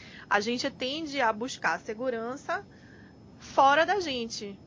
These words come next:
né? É, nas pessoas, nos objetos, nas situações, no trabalho.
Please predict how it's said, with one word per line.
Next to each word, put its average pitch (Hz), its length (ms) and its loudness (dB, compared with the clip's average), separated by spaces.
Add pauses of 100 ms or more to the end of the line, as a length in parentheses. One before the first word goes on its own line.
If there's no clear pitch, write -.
(140)
né? 254 360 -4
É, 214 720 -2
nas 214 180 -4
pessoas, 233 640 4
nos 226 160 -2
objetos, 220 480 -2
nas 214 100 -10
situações, 214 580 -8
no 214 80 -10
trabalho. 202 800 0